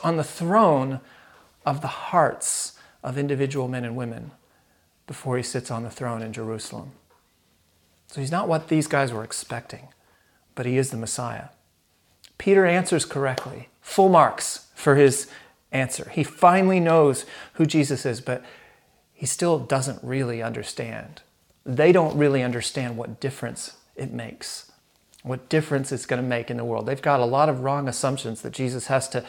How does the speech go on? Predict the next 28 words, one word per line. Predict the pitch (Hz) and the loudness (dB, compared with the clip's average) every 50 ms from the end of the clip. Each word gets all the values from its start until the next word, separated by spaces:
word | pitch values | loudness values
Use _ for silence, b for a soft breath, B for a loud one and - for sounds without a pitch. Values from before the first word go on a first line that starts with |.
| B B B B B B B - 131 - - - | B B B B B B B -8 -8 -8 -10 -8
is | - 143 123 | -6 -6 -2
gonna | - 147 131 131 | 0 0 2 2
have | 135 127 - | 2 2 0
to | - 113 | 0 -4
deconstruct. | 107 - 139 131 - 123 113 - - - - 135 117 - - - - B B B B B B B | -4 -4 -4 -4 -4 -6 -6 -4 -4 -2 -2 -2 -2 -2 -6 -12 -18 B B B B B B B
And, | - 135 123 127 | -6 -6 -4 -4
and | - 131 127 131 135 - - - 143 139 | -2 -2 -2 -2 -4 -8 -10 -12 -4 0
the, | 151 147 147 156 | 2 2 2 2
the | 147 139 139 139 - - 98 - - 151 | 0 0 0 0 -2 -4 -10 -14 -14 -2
back | 120 - 160 160 190 196 196 | 2 4 6 6 6 4 4
half | - 196 190 180 190 190 | 2 2 4 4 4 4
of | 190 160 139 | 2 2 2
Mark | 147 156 156 143 123 110 - - | 4 6 6 6 6 4 4 2
is, | 135 127 - - - | 2 2 2 0 0
is | 156 147 139 131 127 - | 2 2 2 2 0 -2
the | - 139 | -2 -2
beginning | 120 135 127 131 156 156 160 160 151 | -2 0 0 2 4 4 4 4 4
of | 143 123 | 2 2
this | 139 131 - - | 0 -2 -4 -2
deconstruction, | 123 147 143 139 139 135 123 117 - - 123 113 - - 117 110 | 0 2 2 2 0 -2 -6 -4 0 0 0 0 -2 -4 -8 -6
Jesus | 110 135 139 131 135 117 - - | -4 -2 -2 0 -2 -4 -6 -8
tearing | - - - 151 156 170 175 175 170 | -8 -4 -2 0 0 2 0 0 0
down | 151 151 143 139 131 131 | 2 2 2 2 0 0
their | 131 127 123 | 0 -2 -2
ideas | 127 127 127 117 123 113 107 107 113 120 123 - - - b b b b b b b b b b b b b b b b b b b b _ _ - | -2 -2 -4 -4 -4 -6 -6 -6 -8 -10 -12 -12 -14 -14 b b b b b b b b b b b b b b b b b b b b _ _ -12
and | 123 117 120 | -8 -6 -2
their | 123 120 127 139 | -2 0 0 0
agendas | 127 - 123 117 117 113 117 113 113 117 - - - - - | -2 -2 -4 -6 -6 -6 -8 -10 -10 -10 -12 -14 -16 -16 -18